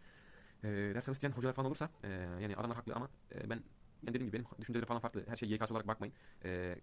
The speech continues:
dört yılın sonunda yani üniversite kazandın, iki ya da dört yıllık bölüme girdin. Ondan sonrası, e, ben boş olduğunu düşünüyorum. Kendini geliştirsin falan. Yani bunlar boş işler, anladın mı? Bunları geçeceksin. E, kendini geliştir falan filan. Yani kendini geliştirdin, tamam. Öğretmen örnek veriyorum ya da başka bir şey. Kendini geliştirdin, bir üst seviyeye çıktın, tamam mı? Ama hala sen, e, kısıtlısın, anladın mı? Hala kısıtlısın. Türkiye demek kısıtlamak demek. Türkiye demek özgürlük olmayan yer demek. Ben niye burada şey yapayım, anladın mı? Ben, benim hayallerim, düşüncelerim farklı.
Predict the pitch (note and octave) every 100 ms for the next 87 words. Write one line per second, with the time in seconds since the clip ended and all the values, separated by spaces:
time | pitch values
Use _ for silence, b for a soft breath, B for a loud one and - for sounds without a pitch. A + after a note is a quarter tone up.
0 | - A#2 A2+ A#2 A2+ G#2+ G2+ A2 A2 A2
1 | G#2 G#2 - G#2 G#2 G#2 G2 G2+ G2+ F2
2 | - A2 G2+ F#2+ - F#2+ G#2 G2+ - G#2+
3 | F#2 G#2 A#2+ A2 G2+ G2+ A2+ G2+ B2 A2+
4 | A2+ F#2+ G#2+ G2+ G#2+ G#2 G2+ - B B
5 | F2+ A#2+ G#2+ F#2 G#2 G2+ A2 G#2 C#3 C3
6 | C3+ G#2 A#2 F#2+ A#2 A2+ E2+ - - G#2+
7 | G2+ A2+ - A#2 A#2 A2 B2+ C3+ A2 G#2
8 | - A2 - B B C3 C3+ C3 D#3 B
9 | B C3+ G2+ G2+ G2 - - F#2+ G#2 F2+
10 | A2+ A#2+ A#2 - - - - A#2+ A2 -
11 | - G#2+ G2+ - - - - A2+ C3 G#2
12 | A2 A2 G2+ F#2 - B B B2+ A#2+ B2
13 | G#2 E2+ A#2+ A#2+ B2 - B - C#3+ C3
14 | C3 B2 B2+ G2